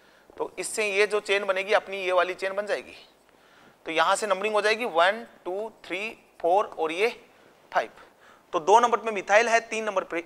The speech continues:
amino है, तो amino का आप देखें तो तीन number पे, तो ऐसा option मैंने एक ही दिया है,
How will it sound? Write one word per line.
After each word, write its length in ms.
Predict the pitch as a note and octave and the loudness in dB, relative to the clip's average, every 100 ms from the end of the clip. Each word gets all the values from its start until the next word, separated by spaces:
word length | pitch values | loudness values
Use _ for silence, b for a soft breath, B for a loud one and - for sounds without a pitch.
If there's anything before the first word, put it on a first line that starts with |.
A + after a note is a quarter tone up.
| - | -4
amino 300 | F#3 A#3 A#3+ | -4 -2 -2
है, 160 | A3+ | -2
तो 140 | A#3 A3 F3 | -4 -6 -6
amino 320 | F#3+ G3 B3+ C#4 | -4 -2 2 8
का 100 | C4+ | 8
आप 100 | A#3 | 8
देखें 280 | G3+ G#3+ | 2 -2
तो 100 | A#3 - | -4 -4
तीन 160 | A#3+ | -2
number 220 | A3 D#3+ D#3 | 0 0 -2
पे, 120 | F#3+ | -2
तो 100 | G#3+ | -2
ऐसा 180 | G#3 A#3 | 0 0
option 300 | G#3+ - C4 | 2 2 2
मैंने 220 | A#3 A#3+ | 2 0
एक 200 | G3+ - | 0 -4
ही 60 | G3+ | -12
दिया 240 | F3 F3+ | 2 6
है, 260 | F#3+ - | 6 4